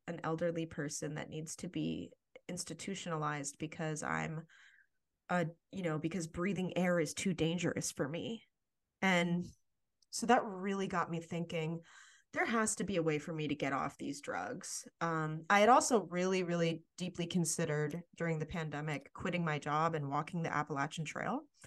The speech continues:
I know a big part of me healing, eh, eh, on my healing journey throughout having arthritis, regardless of what medications I was taking, was pursuing things that made me feel good about my joints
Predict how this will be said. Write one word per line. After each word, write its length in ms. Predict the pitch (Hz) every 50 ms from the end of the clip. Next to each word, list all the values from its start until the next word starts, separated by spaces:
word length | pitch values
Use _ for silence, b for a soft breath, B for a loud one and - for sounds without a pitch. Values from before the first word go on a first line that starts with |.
| B B B B B B B B B B B
I 100 | - 202
know 160 | 214 208 196 185
a 40 |
big 300 | 165 - 254 269 262 277
part 320 | - - - 240 226 226 220
of 140 | 208 196 -
me 320 | 185 180 175 175 180 180
healing, 640 | 175 - - 175 170 170 170 165 165 165 165 165 165 - _ _ -
eh, 320 | - - - _ - 143 - -
eh, 60 | 185
on 200 | 180 - 196 202
my 120 | 196 175 170
healing 340 | - 202 190 190 185 185 165
journey 320 | 165 165 160 160 156 156
throughout 440 | 156 - 165 - - 220 254 - -
having 280 | 208 185 165 165 156
arthritis, 500 | 156 156 156 - 156 151 151 151 151 -
regardless 560 | - 165 151 180 185 185 196 196 190 180 - 185
of 80 | 160
what 180 | 160 165 170 160
medications 600 | 165 156 156 - - 185 185 - - 170 160 156
I 80 | 147
was 160 | 147 151 151 -
taking, 560 | - 170 156 151 - 151 143 147 160 190 202 B B B B B B B B B B -
was 360 | 190 190 185 175 175 175 175
pursuing 800 | - - - 214 202 - - - - 233 233 240 254 254 254 254 247 - -
things 380 | - 190 185 180 180 175 175 -
that 220 | - 160 151 -
made 200 | 170 160 160 160
me 140 | 170 165 160
feel 220 | 165 - 170 165 156
good 360 | 156 - 151 151 147 147 - -
about 420 | - 156 - 151 143 139 139 -
my 160 | 147 143 135
joints 640 | 131 - - 113 113 - 82 - - - - -